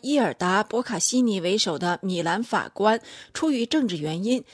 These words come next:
希望将贝卢斯科尼打入监狱。这位前总理的辩护律师试图将其当事人从米兰转移到其他城市，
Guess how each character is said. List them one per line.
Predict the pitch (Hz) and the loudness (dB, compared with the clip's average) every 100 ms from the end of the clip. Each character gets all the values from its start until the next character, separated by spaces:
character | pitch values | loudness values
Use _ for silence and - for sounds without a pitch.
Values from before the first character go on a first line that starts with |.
| - | -8
希 | - 320 | 0 2
望 | 320 226 | 2 2
将 | 180 220 | 0 -2
贝 | 233 233 | 4 2
卢 | 196 | 2
斯 | 220 254 | -2 -2
科 | 269 262 | 0 0
尼 | 190 208 | 0 -2
打 | - 165 160 | -2 -4 0
入 | 180 | -2
监 | 175 202 208 | 2 2 2
狱。 | 214 - _ _ - - - | 2 0 _ _ -20 -20 -4
这 | 339 | 0
位 | 302 269 | 2 2
前 | 247 262 | 2 2
总 | 294 277 | 2 2
理 | 262 | 2
的 | 190 | 2
辩 | 185 233 | 2 0
护 | 226 | 0
律 | 254 240 | 0 0
师 | 190 - 254 254 - - | 0 2 0 0 -10 -12
试 | - 320 | -4 -4
图 | - 190 226 | 0 2 2
将 | 269 269 | 2 2
其 | 277 202 | 0 -2
当 | 202 254 | 0 0
事 | 277 240 | 0 0
人 | 165 160 175 | 0 -4 -6
从 | - 208 | -4 -2
米 | 220 170 | 0 -2
兰 | 151 156 190 | -2 -4 -4
转 | 214 180 160 | -2 -4 -2
移 | |
到 | 170 196 | -2 0
其 | - 208 | 0 -2
他 | 254 262 | -2 -4
城 | - 165 | -6 -8
市， | 165 208 190 | -2 2 0